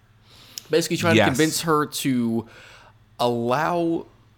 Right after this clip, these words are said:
Speaker 1: I think it's at this point, it's to allow them to talk to Katie again. And, or is it Cabot?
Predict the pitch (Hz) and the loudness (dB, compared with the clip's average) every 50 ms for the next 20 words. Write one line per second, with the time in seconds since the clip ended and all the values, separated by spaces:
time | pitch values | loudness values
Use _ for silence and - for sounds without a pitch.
0 | _ _ - - - - - 370 403 403 - - 233 220 262 247 - - 220 165 | _ _ -6 -6 -4 0 0 2 2 2 0 0 -4 -4 -4 -6 -2 -2 -2 -2
1 | 185 175 - - 202 180 165 151 175 214 262 294 - 254 233 226 226 - 185 - | -2 -4 -4 -4 -2 -2 -2 -2 -2 -2 -2 0 2 2 0 0 -2 -8 -8 -8
2 | - - 175 185 190 190 190 - - - - - - - 208 202 190 151 120 104 | -8 -8 -4 -2 -2 -4 -4 -8 -10 -10 -10 -10 -8 -6 -4 -4 -2 -4 -4 -4
3 | 92 92 - - 98 78 71 76 - - - _ _ _ _ _ _ _ - - | -6 -8 -6 -6 -8 -8 -8 -14 -20 -20 -20 _ _ _ _ _ _ _ -20 -20
4 | - - - _ _ _ _ _ _ _ _ _ _ _ - - 170 175 170 170 | -20 -20 -20 _ _ _ _ _ _ _ _ _ _ _ -2 0 2 2 4 2
5 | 170 170 160 - - _ _ _ _ _ _ _ _ _ _ _ - - 147 175 | 0 -2 -6 -12 -16 _ _ _ _ _ _ _ _ _ _ _ -12 -10 -8 -8
6 | 180 180 - - - - - 156 135 - 82 69 - | -6 -8 -10 -12 -12 -10 -8 -6 -6 -6 -8 -12 -16